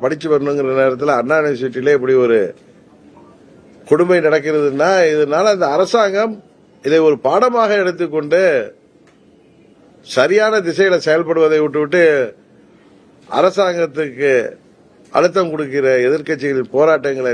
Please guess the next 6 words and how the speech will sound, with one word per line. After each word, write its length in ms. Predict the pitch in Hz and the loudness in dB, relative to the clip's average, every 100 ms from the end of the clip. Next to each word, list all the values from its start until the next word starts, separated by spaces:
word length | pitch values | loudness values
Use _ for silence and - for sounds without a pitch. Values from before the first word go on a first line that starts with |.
| 117 | -2
நசுக்க 360 | 117 151 151 131 | -4 -4 -2 -2
முற்படுவதே 560 | 123 - 123 120 120 160 | -2 -2 2 2 4 2
இந்த 120 | 139 127 | 2 -2
அரசாங்கத்தின் 680 | 131 131 160 151 127 127 117 | -2 -2 -2 -2 -4 -4 0
இயலாமையை 600 | 139 165 160 139 123 123 151 156 _ _ _ _ _ _ _ | 2 2 0 -2 -2 -2 -4 -6 _ _ _ _ _ _ _
காட்டுகிறது. 520 | 131 135 143 127 120 | -2 0 0 0 0